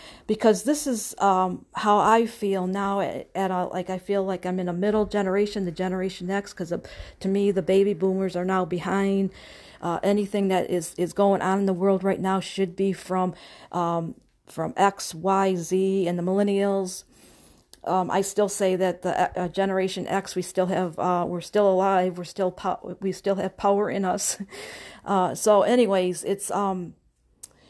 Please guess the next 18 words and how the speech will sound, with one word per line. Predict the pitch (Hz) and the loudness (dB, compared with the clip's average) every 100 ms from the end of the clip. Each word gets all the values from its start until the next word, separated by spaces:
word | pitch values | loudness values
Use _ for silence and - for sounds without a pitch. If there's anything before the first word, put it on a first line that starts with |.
| _ | _
I | 196 | -6
feel | 220 254 | 2 4
like | 233 | 4
I'm | 202 | 2
in | 196 | 2
the | 185 | 2
middle | 208 240 226 | 4 4 4
generation, | 180 208 202 208 220 214 190 | 2 -2 0 0 0 -2 -4
and | |
I, | 156 | -4
and | 143 185 | -2 -2
I | |
have | 196 220 | 0 0
a | 190 | -2
tear | - 240 262 | 0 2 4
in | 233 | 4
my | 190 180 | 2 0
eye | 175 170 165 | 0 -4 -6